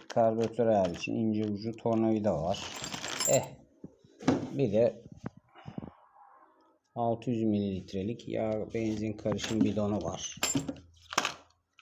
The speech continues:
Yan kapak. Arkadaşlar, motor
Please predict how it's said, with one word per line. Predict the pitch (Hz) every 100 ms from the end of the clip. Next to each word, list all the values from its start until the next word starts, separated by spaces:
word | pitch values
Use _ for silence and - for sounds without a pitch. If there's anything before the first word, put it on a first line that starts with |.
| _ _ - _ - _ -
Yan | 117 110 104
kapak. | 80 - 95 - - - - - - - - - - - - - _ _ _ _ _ _ - - - - - - -
Arkadaşlar, | 156 156 156 117 - 82
motor | 120 156 151 143 143